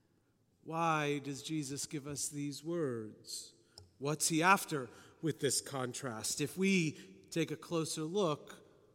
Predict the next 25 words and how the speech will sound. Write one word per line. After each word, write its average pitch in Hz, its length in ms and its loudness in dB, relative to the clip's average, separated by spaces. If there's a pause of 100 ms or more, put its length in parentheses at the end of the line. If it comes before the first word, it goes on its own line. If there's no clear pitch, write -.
(420)
what 156 160 -2
might 160 360 -4
me, 185 280 4 (120)
what 180 340 0
might 147 340 -2
we 165 400 -2 (360)
take 147 220 -8
away? 120 520 -6 (2000)
Is 147 100 -4
it 151 140 -4
possible 110 680 2 (1080)
that 131 140 -6
Jesus 147 540 4 (240)
is 139 140 -6
trying 170 400 2
to 156 100 -4
get 160 240 0
us 156 240 2
to - 80 -6
take 165 320 -2
a 160 60 0
look 160 340 0 (320)
at 160 240 4
our 156 400 4
own 190 500 10